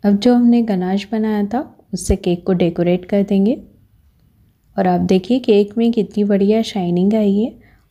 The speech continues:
और गनाश से और अच्छा सुंदर दिखेगा केक। तो इस तरीके से हम इसे स्प्रेड कर देंगे।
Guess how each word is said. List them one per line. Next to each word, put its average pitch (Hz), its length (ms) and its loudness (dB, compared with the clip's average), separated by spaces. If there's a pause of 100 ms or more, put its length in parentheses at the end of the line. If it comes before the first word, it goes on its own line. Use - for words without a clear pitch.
(140)
और 180 140 -2
गनाश 185 400 0
से - 220 -2
और 190 300 2
अच्छा 202 380 0
सुंदर 185 360 2
दिखेगा 202 480 0
केक। 240 320 -6 (880)
तो 196 60 -2
इस 196 180 0
तरीके 202 380 4
से 208 140 -4
हम 208 160 0
इसे 202 280 2
स्प्रेड 175 440 -6
कर 202 140 -4
देंगे। 202 340 -2